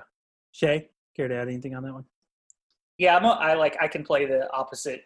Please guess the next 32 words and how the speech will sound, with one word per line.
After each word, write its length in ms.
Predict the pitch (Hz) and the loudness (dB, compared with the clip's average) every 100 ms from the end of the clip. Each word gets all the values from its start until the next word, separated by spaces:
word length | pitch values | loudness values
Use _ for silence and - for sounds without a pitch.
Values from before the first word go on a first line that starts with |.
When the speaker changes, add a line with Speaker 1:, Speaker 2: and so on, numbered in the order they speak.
| - | -14
Speaker 2:
in, 200 | 147 151 151 | -12 -10 -2
like, 240 | 185 165 - | 0 0 0
like, 140 | 185 196 | 2 4
I 220 | 254 214 | 4 4
Speaker 1:
<laughs> 220 | - 214 | 0 2
Speaker 2:
thought 140 | 311 | 4
it 80 | 359 | 4
was, 160 | 330 277 | 2 2
like, 180 | 277 - | 0 2
I'm, 140 | 226 | 0
like, 320 | 226 220 220 - _ _ | 2 2 2 -2 _ _
the 320 | 196 214 214 - _ - | -4 -4 -4 -10 _ -6
concept 560 | 240 233 233 247 240 | 0 2 4 2 2
and 100 | 202 | -4
stuff, 320 | - 190 180 - - _ - | 0 2 2 0 -14 _ -10
you 100 | 170 | -6
know, 100 | 147 | -4
great, 460 | 165 160 156 160 - _ _ - | 0 0 0 -2 -10 _ _ -6
helping 300 | - 170 165 | -2 0 0
local 260 | 160 147 147 | -2 -4 -4
farmers. 640 | - 139 143 139 139 131 - _ _ _ _ _ | -2 -2 -2 -4 -6 -8 -16 _ _ _ _ _
But 380 | 180 165 156 - - | 6 6 6 0 0
I 80 | 170 | 2
went 240 | 220 220 | 2 2
there 160 | 214 170 | 0 -2
twice, 440 | - 160 151 147 | -4 0 0 -2
I 120 | - 151 | -4 -4
think, 280 | - 165 - - | -2 -4 -6 -8
and 120 | 160 | -4
actually 300 | 160 156 175 | -4 -2 -2
both 340 | 151 147 151 147 | 2 2 2 -2
were 300 | 139 131 | -4 -4